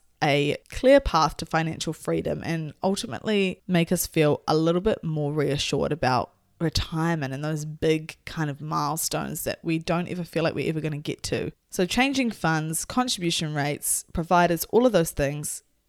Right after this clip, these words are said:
before you look into that, work out what your goal is. Do you wanna save for a first home with your KiwiSaver, or do you wanna use it for retirement?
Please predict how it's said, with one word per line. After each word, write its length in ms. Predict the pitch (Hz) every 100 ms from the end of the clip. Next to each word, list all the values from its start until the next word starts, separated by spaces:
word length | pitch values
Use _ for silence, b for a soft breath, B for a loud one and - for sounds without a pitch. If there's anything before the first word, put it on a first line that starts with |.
| _
before 380 | - 185 - 247
you 280 | 262 247 190
look 220 | 170 -
into 220 | 165 160
that, 240 | 135 110 -
work 260 | 160 226
out 240 | 262 262 -
what 260 | 156 -
your 120 | -
goal 340 | 143 - - -
is. 300 | 78 - -
Do 120 | -
you 120 | 220 254
wanna 200 | 262 233
save 300 | - 156 156
for 100 | 143
a 40 |
first 260 | 147 - -
home 140 | 139
with 80 | 110
your 100 | 160
KiwiSaver, 540 | - 139 151 151 165 -
or 60 |
do 120 | 165 185
you 140 | 202
wanna 140 | 196
use 200 | 175 170
it 140 | 165 -
for 140 | -
retirement? 640 | 135 - 143 147 143 -